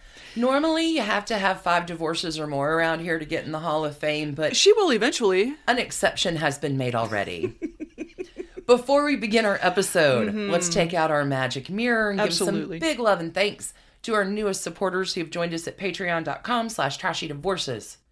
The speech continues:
Speaker 2: Thanks so much for joining us, Ryan K, Carly A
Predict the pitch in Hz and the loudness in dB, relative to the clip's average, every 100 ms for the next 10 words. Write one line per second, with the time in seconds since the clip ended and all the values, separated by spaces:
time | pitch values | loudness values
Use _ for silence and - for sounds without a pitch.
0 | _ _ _ - 240 - 240 240 254 202 | _ _ _ 6 8 8 4 4 2 4
1 | 254 269 254 233 220 226 247 247 233 226 | 4 6 4 2 4 4 4 2 0 0
2 | 226 240 226 185 170 - 233 240 233 - | 2 4 4 2 -4 -2 0 2 0 2
3 | 202 247 | 4 2